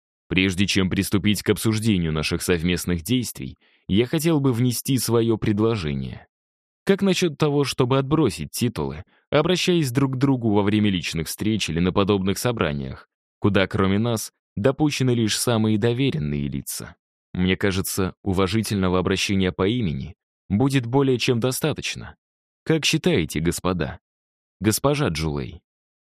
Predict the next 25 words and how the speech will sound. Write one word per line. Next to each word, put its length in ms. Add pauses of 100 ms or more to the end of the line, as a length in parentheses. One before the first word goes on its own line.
(100)
"Ну 200
да, 320 (140)
совсем 420
уж 140
на 140
"ты" 220
их 160
переводить 560
не 120
стоит. 600 (300)
Те 120
же 100
японцы 640 (260)
с 120
трудом 420
переходят 540
на 120
столь 280
близкий 440
стиль 300
общения, 580 (360)
особенно 600
с 120
малознакомыми 880
людьми". 480